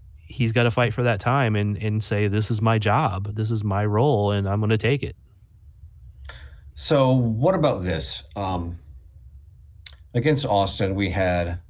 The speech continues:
Speaker 2: Davis and John East on the right side of our defense. Not exactly what I would call great guys at stopping crosses,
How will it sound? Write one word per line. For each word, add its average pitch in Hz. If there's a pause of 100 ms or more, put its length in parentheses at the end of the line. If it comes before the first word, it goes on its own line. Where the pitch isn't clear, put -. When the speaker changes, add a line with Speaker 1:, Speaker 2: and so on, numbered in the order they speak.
(140)
Speaker 2:
Davis 95
and 82
John 82
East 78
on 82
the 78
right 82
side 78
of 78
our 76
defense. 71 (380)
Not 90
exactly 85
what 82
I 82
would 80
call 76 (480)
great 98
guys 87
at 73
stopping 78
crosses, 82